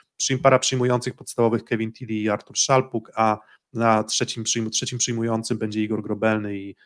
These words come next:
czwartym Karol Borkowski, czyli nowa postać w składzie projektu Warszawa. Mm, środkowych na rezerwie trzech, mm, Piotr Nowakowski i Andrzej Wrona w podstawowym składzie,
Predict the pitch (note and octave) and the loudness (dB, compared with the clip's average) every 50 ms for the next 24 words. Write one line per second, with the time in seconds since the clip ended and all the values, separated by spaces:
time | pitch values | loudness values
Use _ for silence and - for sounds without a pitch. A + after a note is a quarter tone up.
0 | _ _ - - - A#2 A2 A2+ - A2+ G2+ G2+ - G#2+ G#2 G2+ G2 F#2 F#2+ F#2+ | _ _ -8 0 2 4 4 2 0 -8 -6 -2 0 2 2 2 2 0 -4 -4
1 | - - D3 C3+ - - - - - - A2 G#2+ A2 G#2+ A2+ A2+ - A2+ A2+ - | 0 0 0 2 0 -4 -6 -8 -8 -6 -4 -4 -2 0 0 0 0 -2 -2 -4
2 | A2+ - - - - A#2 A2 G2+ G#2+ G#2+ G#2+ G#2+ G#2+ _ _ _ - A#2+ A2+ - | -6 -6 -6 -4 -2 -2 0 0 2 2 0 0 -2 _ _ _ -4 -4 -2 -2
3 | - C3 C#3+ C#3 - - D3 C3 C3 B2+ - - - - - - _ _ - A2+ | -2 -2 0 0 2 4 4 4 4 2 0 -4 -18 -20 -20 -20 _ _ -6 -4
4 | A2+ A2+ A2+ A#2 A#2 A#2 A#2 - - - - - E3 D3 D3 C3+ - C#3+ C3 C3 | -4 -2 -2 -2 -2 -2 0 2 2 2 4 6 6 6 6 4 4 4 4 4
5 | B2 A#2 A#2+ A2+ G2+ G#2 G#2 - - - D#3 D3 C#3 C#3 - _ - - - _ | 6 6 4 4 2 0 -2 -2 2 4 4 4 4 2 -4 _ -20 -20 -20 _
6 | _ - A2+ A2+ A2+ A2+ A2+ A2+ A2+ A2+ A2+ A2+ A2+ A2+ A#2 A#2 A#2 A2+ A2+ - | _ -10 -8 -6 -4 -4 -4 -4 -4 -4 -4 -4 -4 -6 -6 -6 -8 -10 -8 -6
7 | C3 - - C3 A#2+ A#2+ A#2+ - C3 A#2 - - B2 A#2+ A#2 A2 G#2+ A#2 A2+ A#2 | -6 -2 0 2 4 4 4 4 2 0 0 -2 -2 0 0 0 0 0 0 0
8 | A#2 A2+ A2 G#2+ - - B2+ - - A#2 G#2+ G#2 F#2+ G#2+ G#2 - - - D3 C#3 | 0 0 0 -2 -4 -8 -16 -6 -4 -2 -2 -2 -2 -6 -8 -6 0 2 2 2
9 | A#2+ A#2+ A#2+ A2+ A2 | 4 2 0 0 0